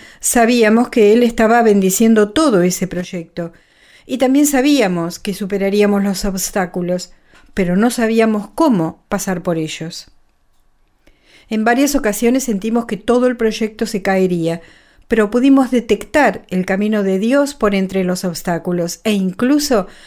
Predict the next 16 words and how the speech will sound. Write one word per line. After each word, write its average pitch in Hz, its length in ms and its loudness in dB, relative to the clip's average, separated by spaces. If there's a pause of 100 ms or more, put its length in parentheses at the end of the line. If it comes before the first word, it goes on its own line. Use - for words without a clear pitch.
(320)
cuando 190 340 2
necesitamos 180 1040 -2
una 226 260 4
reafirmación 196 1080 0
de 190 100 0
lo 170 160 -2
que 226 140 2
era 180 160 2
la 170 100 -2
voluntad 175 460 0
del 202 180 2
Señor 196 520 0 (340)
que 247 100 2
termináramos 190 960 0
ese 190 220 -2
proyecto, 254 680 -2